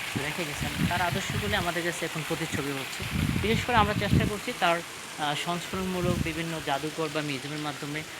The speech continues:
আমরা তার এগুলো শনাক্ত করার জন্য। আর তিনি আমাদের কাছে আদর্শ রেখে গেছেন, আমরা তার আদর্শ চর্চা করে এবং বাংলাদেশকে একটি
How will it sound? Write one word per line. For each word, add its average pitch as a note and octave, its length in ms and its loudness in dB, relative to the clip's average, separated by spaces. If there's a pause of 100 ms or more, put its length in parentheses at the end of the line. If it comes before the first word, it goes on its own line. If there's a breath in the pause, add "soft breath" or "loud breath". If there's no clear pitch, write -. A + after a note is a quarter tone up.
(140)
আমরা C#3+ 200 0
তার D3 140 0
এগুলো D3 220 0
শনাক্ত C3+ 320 -4
করার D3 240 -2
জন্য। C3+ 160 -6 (420)
আর B2+ 160 -2
তিনি D3+ 160 -4
আমাদের D3+ 260 -4
কাছে D3 200 -8
আদর্শ C#3+ 320 -4
রেখে C#3 260 -4
গেছেন, E3+ 280 -4 (360)
আমরা D3 360 0
তার D3+ 120 0
আদর্শ C#3 320 -2 (100)
চর্চা D#3 260 0 (100)
করে - 160 8 (320)
এবং - 300 4
বাংলাদেশকে C#3+ 580 4
একটি - 180 10